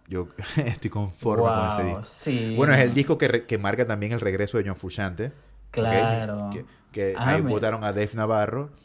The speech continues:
Speaker 1: Y vuelve John Frusciante con unas cancioncitas que había escrito. Y bueno, es Californication.
Speaker 2: Yo creo que por eso también tiene su
Speaker 1: <laughs> Qué
Speaker 2: simbolismo.
Speaker 1: loco.
Speaker 2: Es que ese, ese, esa vuelta
Speaker 1: Qué loco.
Speaker 2: de, de Frusciante le da una mística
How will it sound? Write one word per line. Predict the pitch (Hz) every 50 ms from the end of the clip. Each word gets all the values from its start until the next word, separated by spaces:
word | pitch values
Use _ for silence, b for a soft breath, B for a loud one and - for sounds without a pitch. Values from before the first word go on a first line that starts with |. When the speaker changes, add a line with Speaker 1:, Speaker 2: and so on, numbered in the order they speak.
| B B B B _
Speaker 1:
Y | 113 110
vuelve | 101 104 113 123 135 139 131
John | 135 127
Frusciante | - 135 123 - 135 139 135 156 151
con | - 139 123
unas | 127 135 127
cancioncitas | - 135 123 - - 120 - - 131 135 143
que | - 131
había | 120 117
escrito. | 117 - 139 135 117 117 131 135 - b b b b b b b b b
Y | - 196
bueno, | 180 131 101 101 101 101 - _ _ _ _ _
es | - 110 104 101
Californication. | - - 101 92 90 - 87 85 85 85 - - - - - -
Speaker 2:
Yo | 127 135 147
creo | 160 180 190
que | 147
por | - 123 117
eso | 123 - - 143
también | 139 120 113 110 110
tiene | 123 120 127 131
su | -
Speaker 1:
<laughs> | 160
Qué | - -
Speaker 2:
simbolismo. | 143 127 113 98 95 98 92
Speaker 1:
loco. | 90 113 107 104
Speaker 2:
Es | 101 -
que | 117
ese, | - - 131 - 123
ese, | - - 123 123 123 110 107
esa | 113 - - 123 120
vuelta | 120 120 120 117 120 127 127
Speaker 1:
Qué | 113 101
loco. | 98 95 92 92 90
Speaker 2:
de, | 87 - - - b b b b b _
de | - 113
Frusciante | 107 - 95 104 101 - - 107 104 104 104 101 - 113 110 110 110 107 107 107 104 101
le | 92 98 95
da | 85 85 85 73 82 104 90
una | 85 85 87 104
mística | 104 104 101 - - - 110 104 - - 107 101 101 101 95 92 90 92 92